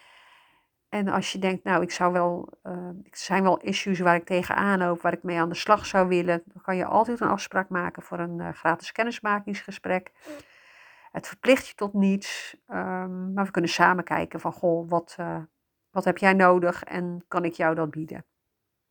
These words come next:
Bedankt weer voor het luisteren. Ik wens je een hele fijne dag.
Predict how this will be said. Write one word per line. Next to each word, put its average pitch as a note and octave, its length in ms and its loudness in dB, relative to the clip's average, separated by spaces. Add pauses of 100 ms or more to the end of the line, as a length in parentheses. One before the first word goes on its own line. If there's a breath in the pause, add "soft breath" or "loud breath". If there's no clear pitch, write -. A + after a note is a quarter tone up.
(1500 loud breath)
Bedankt D#4+ 380 6
weer D#4+ 280 6
voor - 180 -2
het A#3+ 100 0
luisteren. B3+ 720 2
Ik G#3+ 80 -12
wens G#3+ 180 -4
je G#3+ 80 -8
een G#3 60 -4
hele C4 280 0
fijne G#3+ 380 4
dag. G#3+ 420 4